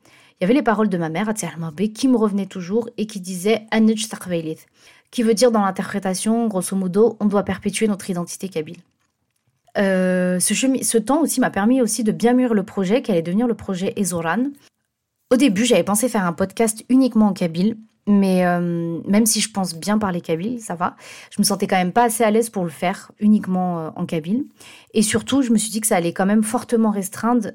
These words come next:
euh, le nombre de personnes intéressées.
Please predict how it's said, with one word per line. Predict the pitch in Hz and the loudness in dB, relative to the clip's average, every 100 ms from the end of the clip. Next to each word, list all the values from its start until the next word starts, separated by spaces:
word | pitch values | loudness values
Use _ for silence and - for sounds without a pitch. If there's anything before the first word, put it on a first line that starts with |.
| - | -6
euh, | 180 170 170 165 160 160 160 160 156 131 - - - _ _ | -4 -2 -4 -6 -8 -10 -10 -12 -12 -12 -14 -20 -20 _ _
le | 190 | 0
nombre | 190 226 202 | 2 4 2
de | 180 | 0
personnes | 170 175 - 202 | 0 -2 0 -2
intéressées. | 185 170 160 - | -2 -4 -6 -8